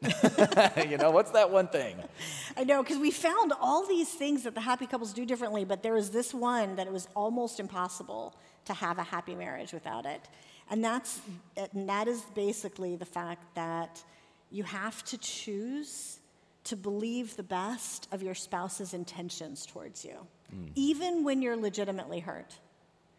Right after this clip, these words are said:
Speaker 2: right? Like, everybody gets hurt. Like, even the best marriages, even the happiest marriages, we hurt each other's feelings. Like, even the most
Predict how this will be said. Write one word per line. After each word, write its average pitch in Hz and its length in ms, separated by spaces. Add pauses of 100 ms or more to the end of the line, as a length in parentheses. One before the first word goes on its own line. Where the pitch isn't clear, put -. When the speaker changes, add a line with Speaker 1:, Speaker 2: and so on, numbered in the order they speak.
(140)
Speaker 2:
right? 226 160
Like, 247 160 (600)
everybody 403 540
gets 240 220
hurt. - 480 (260)
Like, 233 220
even 403 400
the 349 60
best 233 560
marriages, 226 480
even 262 220
the 339 80
happiest 240 680
marriages, 220 460 (240)
we 269 100
hurt 302 220
each 415 120
other's 240 300
feelings. - 720 (260)
Like, 240 240
even 381 360
the 370 80
most 262 500